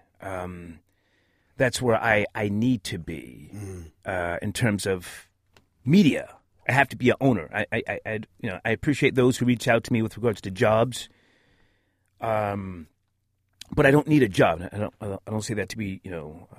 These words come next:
Speaker 1: cocky or arrogant.
Speaker 2: Mm-hmm.
Speaker 1: You know, um, so I'm, I'm moving to Atlanta, and if there's, um, within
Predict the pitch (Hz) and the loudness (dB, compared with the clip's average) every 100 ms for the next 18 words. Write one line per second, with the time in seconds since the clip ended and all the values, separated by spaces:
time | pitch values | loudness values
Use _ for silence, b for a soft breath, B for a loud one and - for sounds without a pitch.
0 | - - 131 123 - 90 - 104 101 73 | -20 -8 -4 -4 -4 -6 -6 -6 -6 -10
1 | - - 110 104 107 85 80 80 - - | -16 -8 -6 -4 -6 -8 -14 -16 -20 -20
2 | 85 78 73 _ _ _ _ _ _ - | -20 -20 -20 _ _ _ _ _ _ -8
3 | 110 98 101 92 127 123 110 123 104 110 | -6 -6 -8 -4 -2 0 -2 -4 -2 0
4 | 113 - 98 - _ _ _ _ _ _ | -2 -4 -8 -8 _ _ _ _ _ _
5 | _ _ _ _ _ _ _ _ _ _ | _ _ _ _ _ _ _ _ _ _
6 | _ _ - 117 107 104 - 120 117 143 | _ _ -2 0 2 -2 0 0 0 2
7 | 135 170 147 131 98 | 2 6 6 6 2